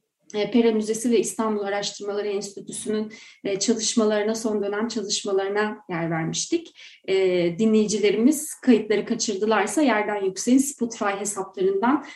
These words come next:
e, eski kayıtlarımıza ulaşabilirler. Ama bugün biraz edebiyata uza-, uzanıyoruz. E, yeni bir kitap çıktı Edisyon, e, Yayınları'ndan. E, Şüpheli Şeylerin Keşfi isimli bir roman.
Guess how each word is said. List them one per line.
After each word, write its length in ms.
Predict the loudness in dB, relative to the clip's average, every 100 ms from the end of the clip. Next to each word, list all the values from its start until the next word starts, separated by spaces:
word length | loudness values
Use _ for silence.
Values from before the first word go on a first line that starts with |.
| -10 0
e, 80 |
eski 380 | 2 2 4 4
kayıtlarımıza 600 | 4 0 0 2 2 2
ulaşabilirler. 960 | 2 2 2 0 0 2 2 2 0 -2 -16 4
Ama 200 | 6 10
bugün 380 | 10 10 8 6
biraz 320 | 4 4 2 2
edebiyata 680 | 6 8 8 8 6 4 2
uza-, 340 | 2 -2 -4 -4
uzanıyoruz. 840 | 0 2 2 0 2 0 -2 -8 -14 -20 -4
E, 60 | 0
yeni 400 | 6 10 10 10
bir 140 | 8
kitap 500 | 6 -2 2 2 2
çıktı 400 | -2 -6 -2 -2 0
Edisyon, 680 | 0 0 0 2 2 0 0
e, 100 | 4
Yayınları'ndan. 1040 | 6 6 6 6 2 2 2 4 2 0 -16 -20 _
E, 460 | 0 2 2 2 2
Şüpheli 460 | 2 4 8 8 8
Şeylerin 560 | 6 6 6 6 6
Keşfi 500 | 6 4 4 2 2 0 -8 -8
isimli 440 | -2 0 4 4
bir 180 | 6 6
roman. 440 | 4 4 2 0